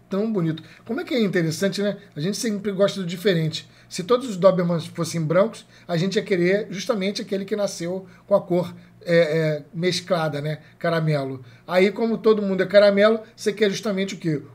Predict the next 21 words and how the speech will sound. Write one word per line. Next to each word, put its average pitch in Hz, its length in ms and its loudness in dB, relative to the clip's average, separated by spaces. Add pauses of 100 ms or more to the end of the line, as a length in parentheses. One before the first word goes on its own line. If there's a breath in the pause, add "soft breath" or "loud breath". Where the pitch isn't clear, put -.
O 170 100 4
albino. 160 540 4 (340 soft breath)
Muito 226 460 -4
lindo 208 280 0
demais, 160 380 -2
cara. 107 380 -14 (540 soft breath)
Nossa, 175 500 -4
que - 140 -20
coisa 190 340 -2
legal, 165 420 0
hein? 175 140 -6 (420 loud breath)
Bom, 196 400 2
isso - 220 -4
aí 233 240 2
é 277 460 -4
uma 254 180 -2
das 247 220 0
características 208 800 -2 (240 soft breath)
que 254 180 -4
os 254 120 -4
criadores 190 640 -2